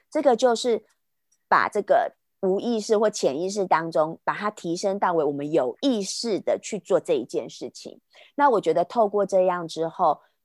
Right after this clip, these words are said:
最大的收获就是孩子还有我自己也是，就发现到说，我真的有能力满足我自己的需要。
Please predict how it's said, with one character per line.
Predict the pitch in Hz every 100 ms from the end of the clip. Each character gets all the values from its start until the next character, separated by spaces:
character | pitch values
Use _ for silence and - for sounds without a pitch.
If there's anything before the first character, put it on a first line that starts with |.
| -
最 | 277 226
大 | 226 202
的 | 139 117 - _ _
收 | - - 226 214
获 | 220 247
就 | 202 202
是 | 208 196 _
孩 | - 165 175
子 | 190 196 151
还 | 151
有 | 175
我 | 180 151
自 | 139
己 | 202 160
也 | 139 92
是， | 175 -
就 | -
发 | 247 240 233
现 | 247 226
到 | 214 202
说， | 202 196 190 - _ _ _ -
我 | 208
真 | 202 285 285
的 | 262
有 | 202
能 | 165 170 185
力 | 233
满 | 196 139
足 | 135 151
我 | 139 120
自 | 175
己 | 147
的 | - 95
需 | - 139 127
要。 | 131 127